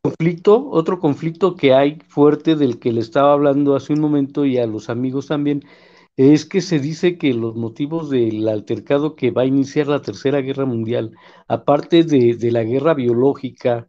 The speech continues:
de la cual estamos hablando, eh, también, eh, China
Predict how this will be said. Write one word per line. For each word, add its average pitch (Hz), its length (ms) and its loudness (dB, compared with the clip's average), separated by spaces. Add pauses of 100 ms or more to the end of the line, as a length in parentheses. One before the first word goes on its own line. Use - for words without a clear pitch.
(120)
de 113 240 -6
la 113 160 -4
cual 135 280 0
estamos 135 460 -4
hablando, 127 460 -2 (640)
eh, 127 360 6
también, 165 640 4
eh, 127 440 2
China 196 580 -2